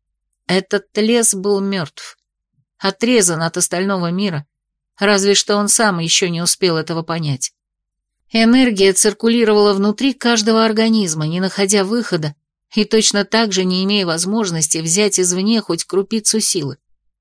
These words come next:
А значит, стоит снять чары, пропитавшие все вокруг, и лес высохнет в одно мгновение. Я поежилась и, перехватив тута поудобнее, поспешила за путеводной нитью, пока она не исчезла окончательно.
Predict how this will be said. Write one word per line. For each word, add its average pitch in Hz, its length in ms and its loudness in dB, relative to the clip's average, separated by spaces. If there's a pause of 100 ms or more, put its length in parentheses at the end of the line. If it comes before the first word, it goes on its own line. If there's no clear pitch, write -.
(160)
А 170 100 -6
значит, 185 340 -2
стоит 202 360 2
снять 175 320 -2
чары, 185 400 -2
пропитавшие 202 680 -2
все 196 180 0
вокруг, 196 480 -2 (520)
и 190 120 2
лес 240 340 2
высохнет 170 600 -2
в 165 80 -2
одно 214 240 0
мгновение. 185 720 -2 (680)
Я 208 220 2
поежилась 208 640 2
и, 190 40 2
перехватив 196 640 0
тута 208 260 0
поудобнее, 185 720 -2
поспешила 196 600 2
за 185 120 0
путеводной 190 560 0
нитью, 226 400 2
пока 180 380 0
она 190 180 -2
не 175 160 -2
исчезла 180 420 0
окончательно. 160 760 -6